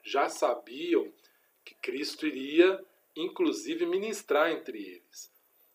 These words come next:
E tinham que se apegar a essa fé e prepararem-se. E Jarom aqui, ele, ele dá uma dica, né, que é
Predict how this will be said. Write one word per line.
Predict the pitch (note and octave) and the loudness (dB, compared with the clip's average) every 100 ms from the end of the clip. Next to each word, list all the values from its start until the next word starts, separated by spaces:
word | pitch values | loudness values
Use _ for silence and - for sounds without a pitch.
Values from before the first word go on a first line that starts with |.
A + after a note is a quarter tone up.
| _ _ | _ _
E | - G2+ G#2+ B2 C#3+ E3 - _ | -20 -18 -14 -12 -12 -12 -16 _
tinham | - C3+ | -8 -8
que | - | -4
se | D3 | -2
apegar | - D#3 B2+ C3+ | 2 2 4 4
a | D#3+ | 2
essa | D#3+ B2+ | 0 -4
fé | - - - - _ _ | -8 -10 -14 -14 _ _
e | - | -20
prepararem-se. | - C3 C3+ C#3+ D3 D#3 D3+ B2+ - - | -4 0 2 4 6 6 4 0 -6 -12
E | A#2 C#3 - - _ _ _ - | -10 -8 -10 -16 _ _ _ -4
Jarom | C3 B2+ C#3 | 0 2 2
aqui, | C3+ D3+ | 0 2
ele, | D#3+ D#3+ - | 4 2 0
ele | C#3+ D3 - - - - - _ _ _ | -6 -6 -8 -14 -18 -20 -20 _ _ _
dá | C3 C#3+ | 0 2
uma | D#3+ C#3 | 4 2
dica, | - - A#3 - | 0 -4 -2 2
né, | C#3 F3 F#3+ - _ _ | 0 0 -6 -10 _ _
que | D#4 | 0
é | - G3 - B4 | 2 4 2 0